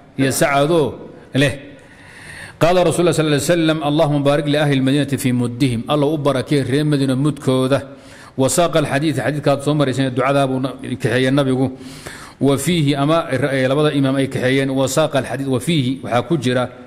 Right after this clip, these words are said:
ninka xadiidka kaxeynayana waa raawigan dambe mutaabicee Usaama, Usaama ibn Zayd al-Laythi.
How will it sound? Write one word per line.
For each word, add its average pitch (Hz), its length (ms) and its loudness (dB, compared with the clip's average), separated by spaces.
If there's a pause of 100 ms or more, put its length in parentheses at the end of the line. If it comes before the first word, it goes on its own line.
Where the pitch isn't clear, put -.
(220)
ninka 135 180 0
xadiidka 143 260 -2
kaxeynayana 139 580 0 (360)
waa 120 220 0
raawigan 135 340 0
dambe 123 240 0
mutaabicee 131 340 0
Usaama, 120 500 -2 (680)
Usaama 135 240 2
ibn 123 100 4
Zayd 127 360 0
al-Laythi. 123 420 0